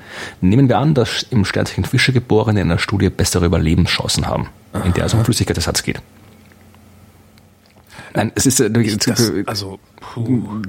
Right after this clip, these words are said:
Speaker 1: keine, keine, keine, keine, keine Sorge.
Speaker 2: Okay.
Speaker 1: Äh, ich hab, das, das, also es geht in die,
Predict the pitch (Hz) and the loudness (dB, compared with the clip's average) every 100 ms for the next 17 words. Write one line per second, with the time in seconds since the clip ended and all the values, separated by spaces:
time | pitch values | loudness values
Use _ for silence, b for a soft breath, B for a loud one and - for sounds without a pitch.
0 | - 117 127 139 135 123 117 143 139 127 | -4 0 4 4 6 4 2 -2 -2 -2
1 | 120 110 113 113 - 110 107 104 B B | -2 0 0 -2 -2 -2 -2 -2 B B
2 | B - 95 87 92 123 - 113 82 101 | B -4 -4 -4 -2 -2 -4 -8 -6 -6
3 | 107 - - - - - 113 113 104 - | -2 0 0 -2 -2 -4 0 2 2 0
4 | - 120 - 107 101 - 104 101 | 2 0 2 0 0 0 0 0